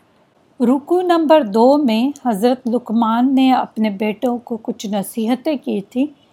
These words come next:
وہ ذکر کیے گئے، تو اسی سے یہ جو سورہ ہے اس کا نام لقمان ہے۔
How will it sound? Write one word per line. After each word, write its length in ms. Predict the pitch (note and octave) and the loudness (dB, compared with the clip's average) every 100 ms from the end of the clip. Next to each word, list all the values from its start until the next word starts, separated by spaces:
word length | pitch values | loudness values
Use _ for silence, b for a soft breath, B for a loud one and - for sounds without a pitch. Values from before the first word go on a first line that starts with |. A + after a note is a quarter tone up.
| b b _ - | b b _ -2
وہ 240 | A3 A#3+ | 2 2
ذکر 440 | G3+ A3+ A#3 B3+ | 2 -2 -2 -4
کیے 380 | C#4 C4+ B3 A#3 G#3+ | -4 0 2 2 0
گئے، 200 | A#3+ C4+ | 0 -2
تو 140 | C#4+ | -4
اسی 560 | C#4+ A#3+ A3+ - D4 E4+ | -4 -4 -6 -4 -2 -2
سے 320 | E4 C#4 C#4 E4+ _ _ D4 | -2 -2 -2 -4 _ _ -6
یہ 280 | A#3 A3 G#3+ | -4 -2 -4
جو 180 | G3 G#3 | -6 -8
سورہ 520 | - A3+ G#3+ B3+ C4+ | -6 -4 0 0 -2
ہے 80 | A3 | -6
اس 180 | F#3+ | -10
کا 160 | - G#3+ | -10 -8
نام 240 | G3 G#3 C4+ - | -6 -8 -10 -8
لقمان 600 | G3+ G3+ G3 F#3 F3+ F3 | -8 -8 -8 -8 -8 -10
ہے۔ 120 | E3 | -14